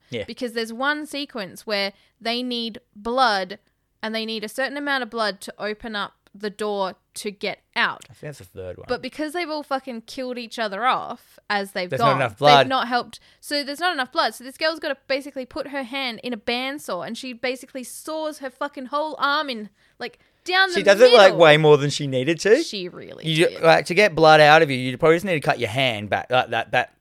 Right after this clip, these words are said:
Speaker 1: like, you know, a couple of inches. It's
Speaker 2: Yes.
Speaker 1: all gonna pour out.
Speaker 2: Yeah, <laughs> it's just gonna
Speaker 1: <laughs>
Speaker 2: come out of you. It
Speaker 1: Yeah,
Speaker 2: doesn't
Speaker 1: yeah.
Speaker 2: matter how far you cut, but so, you know, and that's, that's the point of, um, they're all sort
Speaker 1: Well,
Speaker 2: of
Speaker 1: it was
Speaker 2: intertwined
Speaker 1: always
Speaker 2: as
Speaker 1: supposed to,
Speaker 2: well.
Speaker 1: it was supposed to be a message,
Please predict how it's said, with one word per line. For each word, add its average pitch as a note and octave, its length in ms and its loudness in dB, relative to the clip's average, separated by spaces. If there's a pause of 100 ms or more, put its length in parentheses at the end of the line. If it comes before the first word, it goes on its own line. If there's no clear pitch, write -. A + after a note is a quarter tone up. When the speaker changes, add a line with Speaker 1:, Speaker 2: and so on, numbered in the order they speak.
Speaker 1:
like, B2+ 160 0
you A#2+ 40 -8
know, A2 120 -2
a G2+ 60 -6
couple A#2 240 -8
of - 60 -14
inches. G#2 460 -10
It's B3+ 100 -8
Speaker 2:
Yes. F#3+ 100 0
Speaker 1:
all G3 200 8
gonna E3 160 6
pour D3+ 340 10
out. D3 240 8
Speaker 2:
Yeah, C4+ 140 8 (100)
<laughs> E4+ 140 -2
it's F4 140 0
just B4 180 8
gonna - 120 6
Speaker 1:
<laughs> - 0 -
Speaker 2:
come D4 220 2
out D4 220 8
of G#3+ 100 -4
you. F#3+ 160 -10
It C4+ 160 -2
Speaker 1:
Yeah, F#3+ 140 10
Speaker 2:
doesn't D#3 140 8
Speaker 1:
yeah. D#3+ 60 10
Speaker 2:
matter C#4+ 240 4
how A#3 160 -2
far B3+ 200 0
you A3 160 -6
cut, G3 460 4
but G3+ 220 -4 (440)
so, B3 200 -2 (320)
you C4 200 -6
know, G#3+ 260 -4 (120)
and A#3+ 140 -6
that's, A#3 280 -6
that's B3 340 -8 (220)
the A3+ 140 -8
point A#3+ 360 -8
of, G#3 300 -10
um, G3 400 -6 (720)
they're G#3+ 240 -2
all C#4 240 0
sort G#3+ 140 4
Speaker 1:
Well, - 20 0
Speaker 2:
of A3 60 4
Speaker 1:
it A#3 40 8
was A#3 140 8
Speaker 2:
intertwined A#3+ 200 10
Speaker 1:
always C#4+ 120 12
Speaker 2:
as B3 60 2
Speaker 1:
supposed A3+ 180 2
to, G#4 100 -4
Speaker 2:
well. G3+ 80 -2
Speaker 1:
it G#3 40 4
was G#3+ 100 -2
supposed A3+ 200 2
to C#4 60 -6
be C#4+ 100 0
a G3 60 4
message, C#3 840 -4